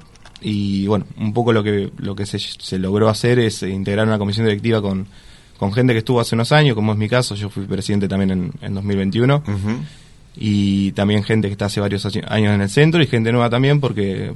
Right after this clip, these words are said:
Speaker 1: porque hay que mixear un poco entre, entre las dos cosas. Eh, pero también con el desafío de, de, de día a día tratar de, en cierta parte, poner de pie o volver a revalorizar el, el rol del centro, no solo en La Plata y institucionalmente, sino también,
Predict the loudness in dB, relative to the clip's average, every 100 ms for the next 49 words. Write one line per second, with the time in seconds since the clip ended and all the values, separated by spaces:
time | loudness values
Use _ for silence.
0 | -8 -4 -4 -2 -2 -2 -4 0 0 2
1 | 0 0 -2 -4 -8 -8 -6 -4 0 -2
2 | 0 0 0 -4 -8 -20 -20 -20 -20 -20
3 | -20 -20 -14 -2 0 2 2 0 -2 -4
4 | -6 -4 -2 2 4 4 2 0 0 -2
5 | -4 0 4 4 4 2 0 -2 -4 -4
6 | -6 -8 -10 -6 -2 2 4 4 4 2
7 | 0 2 0 -2 -2 2 2 4 2 0
8 | 0 0 2 2 4 6 6 4 2 2
9 | 2 0 0 -2 -2 0 2 2 0 -4
10 | -6 -6 -8 -4 -2 0 0 0 0 2
11 | 0 0 0 0 0 2 4 4 2 -4
12 | -4 -8 -10 -8 -6 -6 -4 -2 0 -2
13 | 0 2 2 0 -2 -2 -2 0 0 -2
14 | -4